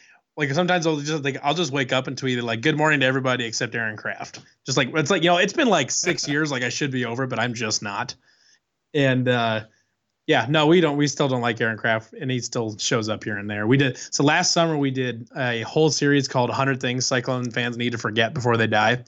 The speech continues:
Speaker 1: That came up in, like, the first week.
Speaker 2: Yeah.
Speaker 1: And, uh, yeah, that was a miserable series. But
Speaker 2: Yeah, well, yeah, I,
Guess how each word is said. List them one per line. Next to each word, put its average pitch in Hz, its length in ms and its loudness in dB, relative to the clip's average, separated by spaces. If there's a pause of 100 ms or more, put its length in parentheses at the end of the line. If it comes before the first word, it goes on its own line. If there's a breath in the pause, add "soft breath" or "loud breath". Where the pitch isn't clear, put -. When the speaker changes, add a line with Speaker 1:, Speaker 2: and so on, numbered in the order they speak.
(340 loud breath)
Speaker 1:
That 143 160 2
came 156 140 2
up 131 100 2
in, 131 60 4
like, 110 140 -2
the 110 80 -6
first 107 300 -6
week. 107 260 -8 (640 soft breath)
Speaker 2:
Yeah. 127 180 0 (260)
Speaker 1:
And, 127 220 0
uh, 107 200 0 (460)
yeah, 101 180 -8 (380)
that 143 80 2
was 127 100 4
a 110 40 2
miserable 107 420 -2
series. 101 520 -2 (340)
But 107 320 -2
Speaker 2:
Yeah, 185 160 -2
well, 165 260 -2 (140)
yeah, 147 180 2
I, 117 40 2